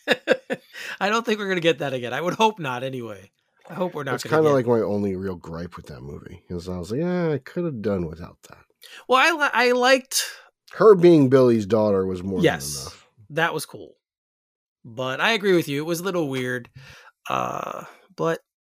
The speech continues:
Speaker 1: you know, it worked for the movie for me 'cause I enjoyed it. So it was, it was fine.
Speaker 2: Oh, movie's great. Just, that's the only issue I had with the thing.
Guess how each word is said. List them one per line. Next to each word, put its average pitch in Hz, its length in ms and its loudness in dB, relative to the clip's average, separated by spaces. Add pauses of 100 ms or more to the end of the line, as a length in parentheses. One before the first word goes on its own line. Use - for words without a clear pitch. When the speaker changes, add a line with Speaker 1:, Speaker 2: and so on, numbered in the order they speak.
(580)
Speaker 1:
you 175 80 -12
know, 165 280 -12
it 170 140 -2
worked 190 280 4
for 180 80 -6
the 151 100 -2
movie 147 260 2
for 113 160 -10
me 117 180 -10
'cause 107 140 -14
I 110 100 -8
enjoyed 107 360 -10
it. 95 140 -12
So 101 220 -8
it 104 100 -10
was, - 260 -12
it - 60 -8
was 110 120 -12
fine. - 140 -4
Speaker 2:
Oh, 226 100 6
movie's 190 320 2
great. 123 360 2 (380)
Just, - 280 -8
that's 151 220 -4
the 113 80 -4
only 90 240 -2
issue 82 260 -10
I 85 40 -12
had 80 120 -10
with 82 220 -10
the 78 60 -12
thing. 82 240 -10